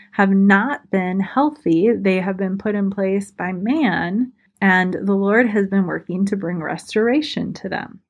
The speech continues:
But boundaries are definitely a part of life.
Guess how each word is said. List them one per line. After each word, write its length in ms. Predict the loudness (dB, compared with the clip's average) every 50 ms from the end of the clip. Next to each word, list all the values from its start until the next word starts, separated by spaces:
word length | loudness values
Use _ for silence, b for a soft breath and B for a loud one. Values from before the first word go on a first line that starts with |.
| _
But 180 | 0 0 2 2
boundaries 640 | 0 0 0 0 0 0 2 2 2 2 0 0 -4 -8
are 480 | -6 -6 -4 -4 -2 -2 -2 -4 -6 b b b b b b b b _ _ 0
definitely 640 | 0 0 2 0 2 2 2 2 2 0 0 -2
a 60 | -2
part 280 | -6 -8 -8 -6 -6 -6
of 160 | -6 -8 -6
life. 360 | -4 -4 -4 -4 -4 -6 -10